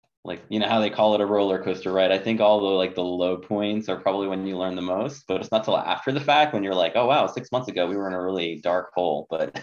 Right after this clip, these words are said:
<laughs> here's what we took out of that." Um, I, I would say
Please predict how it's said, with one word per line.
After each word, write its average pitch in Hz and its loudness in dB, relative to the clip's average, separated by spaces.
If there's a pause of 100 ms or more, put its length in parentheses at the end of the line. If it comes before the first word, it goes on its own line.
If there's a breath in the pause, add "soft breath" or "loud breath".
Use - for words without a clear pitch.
<laughs> 117 -4 (400 loud breath)
here's 151 2
what 180 0
we 170 0
took 156 0
out 135 6
of 101 6
that." 87 4 (400 soft breath)
Um, 117 4
I, 143 4
I 151 4
would 208 -2
say 175 4